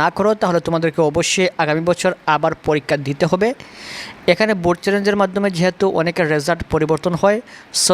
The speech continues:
তোমরা অবশ্যই বোর্ড চ্যালেঞ্জের আবেদন করবে এবং স্ক্রিনে দেওয়া WhatsApp নম্বরে অবশ্যই যোগাযোগ করবে। তোমাদেরকে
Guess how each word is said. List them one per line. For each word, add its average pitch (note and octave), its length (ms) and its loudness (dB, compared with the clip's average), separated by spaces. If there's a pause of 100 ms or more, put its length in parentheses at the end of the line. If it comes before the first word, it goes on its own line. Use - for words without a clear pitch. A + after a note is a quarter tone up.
(100)
তোমরা F3 240 2
অবশ্যই E3 360 0
বোর্ড D3 180 -2
চ্যালেঞ্জের E3+ 380 0
আবেদন D3 220 -4 (120)
করবে E3 220 2 (760)
এবং D#3+ 140 4 (360)
স্ক্রিনে F#3+ 320 -2
দেওয়া F#3+ 220 6
WhatsApp D#3+ 380 -2
নম্বরে F3+ 260 2
অবশ্যই E3 360 0
যোগাযোগ D#3 320 0
করবে। F#3 160 0 (100)
তোমাদেরকে D#3 380 0